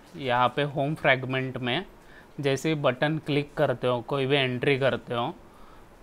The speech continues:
तो entry करने के बाद बी वन को क्लिक करते हो, जो button है get feedback का, उसको click करते ही call जाता है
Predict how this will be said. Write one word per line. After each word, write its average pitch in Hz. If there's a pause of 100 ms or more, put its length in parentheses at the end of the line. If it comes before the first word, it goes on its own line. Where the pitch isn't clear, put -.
तो 131
entry 131
करने 139
के 147
बाद 135
बी 131
वन 135
को 143
क्लिक 131
करते 120
हो, 117
जो 131
button 127
है 131
get 123
feedback 117
का, 139
उसको 131
click 143
करते 135
ही 135
call 135
जाता 135
है 160